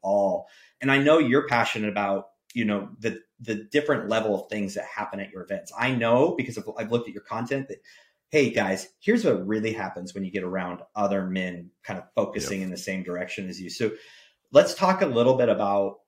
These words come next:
Speaker 1: really what happens at these men's events. I mean, I wrap mine up in shooting guns and, and, um, hiking and rucking and nature and, you know, jujitsu and all these,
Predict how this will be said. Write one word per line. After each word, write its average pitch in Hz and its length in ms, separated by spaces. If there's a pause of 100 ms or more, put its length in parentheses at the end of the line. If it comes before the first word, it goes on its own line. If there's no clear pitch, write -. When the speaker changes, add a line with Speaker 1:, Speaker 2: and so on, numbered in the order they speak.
(240)
Speaker 1:
really 139 520
what 110 280
happens 107 400
at 104 100
these 98 240
men's 98 220
events. 92 280
I 113 40
mean, 107 160
I 117 60
wrap 117 280
mine 107 220
up 107 200
in 101 260
shooting 104 420
guns 98 440
and, 98 280 (340)
and, 98 420
um, 98 220 (100)
hiking 117 460
and 98 120
rucking 104 440
and 95 160
nature 101 520
and, 95 640
you 110 120
know, 92 200
jujitsu 107 720
and 101 80
all 123 160
these, 107 320